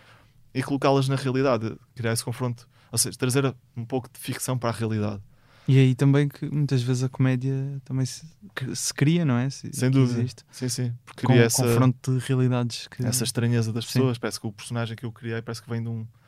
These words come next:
Speaker 1: lá está, de onde é que este tipo saiu? Parece que
Speaker 2: Sim.
Speaker 1: vem de um, um filme ou de uma banda desenhada,
Speaker 2: Este
Speaker 1: ou parece
Speaker 2: maluco.
Speaker 1: ou, ou malu-, ou do manicômio.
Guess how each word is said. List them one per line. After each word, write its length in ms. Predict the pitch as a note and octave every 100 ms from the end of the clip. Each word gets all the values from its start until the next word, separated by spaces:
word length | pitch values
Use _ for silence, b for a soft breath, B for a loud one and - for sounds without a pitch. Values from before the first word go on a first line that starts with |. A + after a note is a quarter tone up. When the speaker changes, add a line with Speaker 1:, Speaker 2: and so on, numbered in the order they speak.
| b b b b _ -
Speaker 1:
lá 100 | G#2+
está, 220 | - C#3
de 80 | G#2+
onde 120 | A2
é 40 |
que 120 | A2+ B2
este 200 | - -
tipo 120 | -
saiu? 360 | - A#2 B2+ C#3+ -
Parece 180 | A2+ G#2+
que 40 |
Speaker 2:
Sim. 60 | A#2
Speaker 1:
vem 140 | A2+ A2
de 60 |
um, 220 | A2 G#2+ G#2 - b b
um 80 | G#2+
filme 440 | G2 - A2+ C#3+ G#2+
ou 40 |
de 40 | G#2
uma 120 | G#2+
banda 180 | A2 A2
desenhada, 320 | G2+ G#2 G#2+
Speaker 2:
Este 100 | B2+
Speaker 1:
ou 60 | A2+
parece 200 | B2 A#2+
Speaker 2:
maluco. 260 | B2+ - - _ G2
Speaker 1:
ou, 260 | G#2 G#2 -
ou 120 | A2+
malu-, 260 | B2 A#2
ou 80 | B2
do 80 | B2
manicômio. 540 | C#3+ C3+ - C3 C#3+